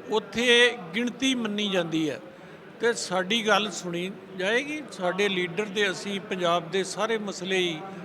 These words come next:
ਰੱਖਾਂਗੇ। ਬੇਰੁਜ਼ਗਾਰੀ ਦਾ ਮਸਲਾ, ਨਸ਼-, ਨਸ਼ਿਆਂ ਦਾ ਮਸਲਾ, ਗੈਂਗਸਟਰ ਦਾ ਮਸਲਾ, ਖਾਸ ਕਰ ਫਿਰੋਜ਼ਪੁਰ ਜਿਹੜਾ ਕਿ ਬਿਲਕੁਲ ਸਰਹੱਦ 'ਤੇ ਆ ਪਾਕਿਸਤਾਨ ਦੇ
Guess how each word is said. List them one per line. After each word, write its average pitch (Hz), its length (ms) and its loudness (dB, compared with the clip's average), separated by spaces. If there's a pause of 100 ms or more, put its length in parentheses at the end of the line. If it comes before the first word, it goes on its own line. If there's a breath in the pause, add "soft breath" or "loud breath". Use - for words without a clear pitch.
(160)
ਰੱਖਾਂਗੇ। 185 540 -4 (540 loud breath)
ਬੇਰੁਜ਼ਗਾਰੀ 202 760 4
ਦਾ 202 400 4
ਮਸਲਾ, 190 500 0
ਨਸ਼-, 185 480 -6
ਨਸ਼ਿਆਂ 196 340 -2
ਦਾ 208 140 0
ਮਸਲਾ, 170 500 -2
ਗੈਂਗਸਟਰ 190 520 -2
ਦਾ 196 120 2
ਮਸਲਾ, 175 500 -2 (640 loud breath)
ਖਾਸ 196 340 2
ਕਰ 240 240 4 (440)
ਫਿਰੋਜ਼ਪੁਰ 202 540 0 (1120)
ਜਿਹੜਾ 214 320 2
ਕਿ 226 160 -4
ਬਿਲਕੁਲ 226 560 -2
ਸਰਹੱਦ 196 380 2
'ਤੇ 240 220 4
ਆ 254 60 6
ਪਾਕਿਸਤਾਨ 151 640 -4
ਦੇ 135 160 -6